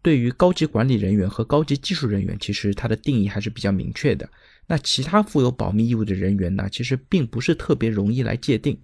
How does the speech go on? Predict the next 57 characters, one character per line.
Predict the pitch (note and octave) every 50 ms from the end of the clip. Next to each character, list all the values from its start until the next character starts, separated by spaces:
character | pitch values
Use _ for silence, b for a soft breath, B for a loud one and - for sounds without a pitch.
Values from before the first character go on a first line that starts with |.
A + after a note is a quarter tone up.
| b b b b b b b b b _ _ _ _ _ _ -
作 | - D#3 C#3+
为 | C#3 D3
用 | D#3 D3 B2+
人 | A#2 A#2+
单 | B2+ C3+ C3+ C#3+ C#3+
位， | C#3 G#2+ G2+
在 | - A#2 A#2
提 | - - -
供 | A2+ C3 B2 A2
劳 | G2 F#2 G#2
动 | - D#3 C#3
的 | A#2+ A#2
过 | - - A#2+
程 | - A2 G#2
当 | G#2+ A#2+ B2 B2
中， | - C3+ C#3+ B B B B B B B -
劳 | G#2 G#2 A#2+
动 | C#3+ G3+ F#3 E3
者 | - -
是 | - - - - G#3+
否 | - - - - -
知 | - - A#2
悉 | - - A#2
商 | A2 - C3 B2+ B2
业 | A#2
秘 | A2+ B2 B2+ A#2
密， | G#2 G2+ - - -
其 | - - C#3
实 | -
很 | F3 - - F#2+ F#2+ F#2
难 | F2+ F#2 B2 D#3
有 | D3 G#2
一 | F#2+
个 | G2+ B2 A#2
明 | A2+ G2 G2+ G#2
确 | - - F3
的 | C#3 A#2
标 | - - D#3+ E3+ E3+
准。 | D#3+ - - B B B B B B B B -
那 | D3
实 | C3+ - - -
践 | C#3 F3 F3 C#3+
当 | C3+ C3 C3
中 | C3 C3 C3+
呢， | B2+ A2+
往 | G2+ G2 G#2+ B2 C3+
往 | B2+ G2+ G2
是 | - - A#2+
由 | A2+
用 | A#2+ C#3 C#3+ B2+
人 | A2+ A#2+
单 | C3 - D#3 D#3+
位 | D3 A2
来 | - - E2+ F#2+
认 | G#2 G2+ G2
定 | G2+ - G#2 - -
的。 | -